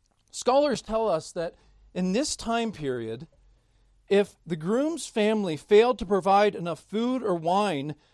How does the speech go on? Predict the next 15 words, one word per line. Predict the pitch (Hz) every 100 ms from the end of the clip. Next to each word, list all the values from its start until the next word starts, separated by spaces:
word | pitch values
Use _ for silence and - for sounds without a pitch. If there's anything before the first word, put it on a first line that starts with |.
| _
at | 170
a | 170
wedding, | 151 220 175 120 151 151 _ _ _ _ _ _
the | 180
groom | 147 165 262 311
could | 262 185
be | 175
sued, | - - 247 180 151 160 - _ _ _ _
and | 170
if | 185
he |
couldn't | 226 285
pay | 220 233
the | 190
judgment, | 127 208 240 151 127 139 -